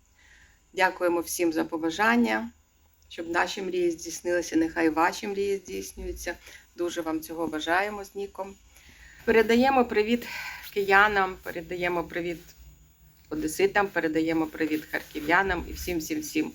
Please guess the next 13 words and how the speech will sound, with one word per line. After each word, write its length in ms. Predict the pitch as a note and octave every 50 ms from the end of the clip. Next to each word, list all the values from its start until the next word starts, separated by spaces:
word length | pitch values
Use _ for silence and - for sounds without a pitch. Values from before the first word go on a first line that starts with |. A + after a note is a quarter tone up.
| - - - - - - - - - - - - - _ _ _
І 100 | - D#3
Київській 540 | D3+ - G3 G#3+ A3 G3 G3 - - - G3
області, 580 | F#3 F3+ F3+ F3 F3 E3+ E3 E3 - - -
і 140 | - - -
Полтавській, 680 | - - D3+ D3 D3 - F#3+ G3 G3 - - - - D#3
і 20 |
всім 300 | D#3 - - - E3+ E3+
областям, 600 | E3 D#3+ D#3 D#3 D#3 D#3 - - G3 G3+ G#3+ G#3+
друзі, 300 | G3 F#3 F#3 F3+ E3 E3+
хто 180 | E3 - - F3
нас 200 | E3 E3 D#3+ D3+
дивиться. 580 | D#3 E3+ G3 G3+ G3+ G3 - - - - F#3 F#3 - _ _ _ _ _ - - - - - - - - _ _ _ _ _ _ _ _ -
Е, 360 | - F3 F3 E3+ E3+ E3+ E3